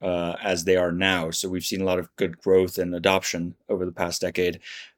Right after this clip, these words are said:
Um, essentially, we realized when my co-founder Ryan and I, when we were medical students in anatomy class together,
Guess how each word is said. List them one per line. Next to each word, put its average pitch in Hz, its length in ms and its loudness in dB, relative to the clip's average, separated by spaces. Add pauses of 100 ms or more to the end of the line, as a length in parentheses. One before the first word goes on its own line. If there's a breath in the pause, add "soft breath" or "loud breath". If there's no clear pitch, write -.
Um, 104 340 4 (140)
essentially, 185 540 6
we 120 280 4
realized 95 760 0
when 101 240 -2
my 101 120 0
co-founder 101 420 2
Ryan 95 240 2
and 92 100 -2
I, 92 200 0
when 95 180 0
we 95 140 0
were 90 80 0
medical 95 320 -2
students 95 500 -4
in 98 160 -6
anatomy 92 400 -2
class 90 300 -6
together, 90 440 0